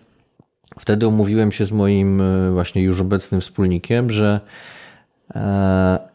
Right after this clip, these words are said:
jeśli, e, my jakby to wygramy,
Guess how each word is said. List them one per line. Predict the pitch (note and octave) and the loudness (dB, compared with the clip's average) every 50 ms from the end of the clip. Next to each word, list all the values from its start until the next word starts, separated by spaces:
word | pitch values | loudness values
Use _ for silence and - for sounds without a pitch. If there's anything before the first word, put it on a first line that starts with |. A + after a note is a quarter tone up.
| _ _ - | _ _ -8
jeśli, | F#2 F#2 G2+ A2 A#2+ C#3 C3+ - - - A#2+ A2+ G2+ F2+ E2 E2 F2 - - - _ _ _ _ _ _ _ _ _ _ _ _ E3 D3+ C#3+ C#3 | -6 -4 -2 0 0 0 -2 -2 -4 -2 0 2 2 2 0 -2 -4 -8 -14 -20 _ _ _ _ _ _ _ _ _ _ _ _ -20 -18 -14 -10
e, | C3 G#2+ G2 F#2+ F#2+ F#2 F#2 F#2 F#2 F#2 F#2 F#2 F2+ F2+ F2+ F2+ F2+ F2 - - _ _ _ _ _ _ _ _ _ _ _ _ _ _ _ _ | -8 -6 -4 -2 -2 -2 0 0 0 0 0 -2 -2 -2 -2 -2 -4 -6 -10 -16 _ _ _ _ _ _ _ _ _ _ _ _ _ _ _ _
my | - G#2+ G#2 G2+ G2+ G2+ G#2 | -8 -4 -2 -2 0 0 0
jakby | G2+ G2+ G2 G2+ G2+ G2 | 0 0 -2 -2 -4 -6
to | - - F#2+ | -4 -2 -4
wygramy, | F#2 F#2+ G2+ F#2+ G#2+ G#2 A2 G#2 G2 F2+ F2 F2+ F#2 G2+ A2 B2+ | -2 -2 -2 -2 -2 0 0 0 0 0 0 0 0 0 0 -2